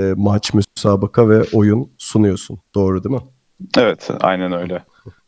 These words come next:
Speaker 1: O zaman ilk sorum şöyle, bu işe nasıl başladın? Yani, "Ben spor spikeri olacağım" kararını nasıl verdin ve bunu nasıl uygulamaya koydun, onu merak ediyoruz.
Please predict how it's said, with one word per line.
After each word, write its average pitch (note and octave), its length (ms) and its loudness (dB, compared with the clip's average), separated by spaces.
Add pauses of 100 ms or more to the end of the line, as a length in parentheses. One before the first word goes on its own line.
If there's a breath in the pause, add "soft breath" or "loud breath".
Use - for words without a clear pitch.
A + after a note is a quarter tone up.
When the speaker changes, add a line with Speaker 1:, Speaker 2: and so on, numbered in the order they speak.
(520 soft breath)
Speaker 1:
O G#2 100 -4
zaman A#2 260 2
ilk C3 140 -2
sorum C#3+ 280 0
şöyle, D3+ 540 -2
bu B2+ 120 0
işe D3 380 -2
nasıl C3+ 260 0
başladın? G2 640 -4
Yani, G2 400 -2 (300)
"Ben A2 240 2
spor A#2 420 0
spikeri - 480 0
olacağım" A2 680 2
kararını A2 560 0
nasıl A2+ 300 -4
verdin G2+ 400 -2
ve G#2+ 140 0
bunu G#2+ 220 0
nasıl A2 260 0
uygulamaya F#2+ 540 0
koydun, - 360 -6
onu G2+ 180 0
merak F#2 400 -4
ediyoruz. - 520 -14